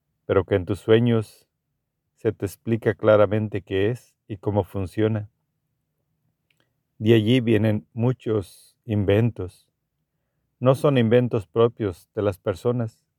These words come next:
sino que Dios nos los manda a través de sueños. Nos envía lo que hay que hacer y producir. No todos se producen porque muchas personas se olvidan de sus sueños,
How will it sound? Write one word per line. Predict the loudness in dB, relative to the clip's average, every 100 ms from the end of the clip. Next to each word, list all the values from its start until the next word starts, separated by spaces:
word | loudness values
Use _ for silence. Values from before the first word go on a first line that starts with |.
| _ _ _ _ _ _ _
sino | -6 -2 0
que | 0
Dios | 2 2 2
nos | 0
los | -2 0
manda | 0 0
a | -2
través | -2 -2 -2
de | -4
sueños. | -4 -4 -4 -8 -14 _ _ _ _ _ _ _ _
Nos | -4 -4 -2
envía | -4 -2 0 4 4 2 -6 _ _ _
lo | -10 -8
que | -2 0
hay | 0
que | -2 -4
hacer | -4 0 2 2 -2 -16
y | -10
producir. | -4 -2 -2 -6 -6 -6 _ _ _ _ _ _ _ _ _ _ _ _ _ -2
No | 2 4
todos | 4 4 4
se | 2 -2 0 0 -2 -6 _ _ _
producen | -2 0 0 0 -6
porque | -4 -6 -6
muchas | -6 -4 -4 -4
personas | -6 -4 -2 -2 -2
se | -6 _ -2
olvidan | 2 4 2
de | 2
sus | -4 -8
sueños, | -4 -4 -4 -12